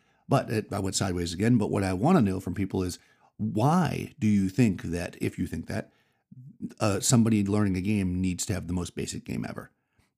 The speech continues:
And one thing I'm just gonna say here, kind of to, to, you know, bait the, the hook as it would be, is I've been getting more and more into board games lately and, uh,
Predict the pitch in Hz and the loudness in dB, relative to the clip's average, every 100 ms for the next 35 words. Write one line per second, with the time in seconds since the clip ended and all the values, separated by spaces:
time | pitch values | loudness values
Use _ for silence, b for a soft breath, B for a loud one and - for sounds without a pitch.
0 | - 135 131 143 165 190 160 143 131 110 | 2 2 4 0 4 4 4 2 2 2
1 | 110 107 120 104 - 98 92 - 90 85 | 2 0 0 -2 -2 -2 -2 -4 -2 -2
2 | 123 - 76 71 143 - - - 131 107 | -6 -10 -8 -8 -10 -16 -12 -10 -4 -6
3 | 104 - 90 87 - 131 131 120 117 123 | -4 -6 -6 -8 -4 -2 2 0 2 2
4 | 123 117 92 - b b b b - 127 | 2 2 0 -6 b b b b -2 2
5 | 143 147 135 127 107 107 101 95 92 92 | 4 6 6 6 6 4 4 2 0 -4
6 | 95 107 127 107 - - - - - - | -4 0 2 2 -4 -8 -8 -8 -8 -8
7 | - - 98 98 95 - | -8 -6 -6 -4 -6 -8